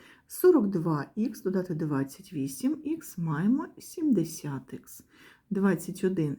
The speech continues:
відняти чотирнадцять буде сім. Ну, тепер виконаємо ділення за допомогою риски дробу. Сім поділимо на сімдесят, скорочуємо сім і сімдесят на сім.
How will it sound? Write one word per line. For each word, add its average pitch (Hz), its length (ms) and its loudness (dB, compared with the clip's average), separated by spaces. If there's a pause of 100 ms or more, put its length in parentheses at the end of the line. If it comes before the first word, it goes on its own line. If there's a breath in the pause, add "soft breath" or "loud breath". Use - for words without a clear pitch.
відняти 156 460 -4
чотирнадцять 320 800 -4
буде 226 280 2
сім. 170 440 -6 (1080 soft breath)
Ну, 381 120 -2
тепер 226 340 4
виконаємо 170 600 2
ділення 302 300 0
за 202 100 6
допомогою 175 580 6
риски 202 320 0
дробу. 156 460 -4 (1400 soft breath)
Сім 180 340 2
поділимо 156 460 4
на 143 140 0
сімдесят, 185 640 0
скорочуємо 175 640 4
сім 165 340 0
і 156 40 4
сімдесят 254 720 2
на 240 160 6
сім. - 520 2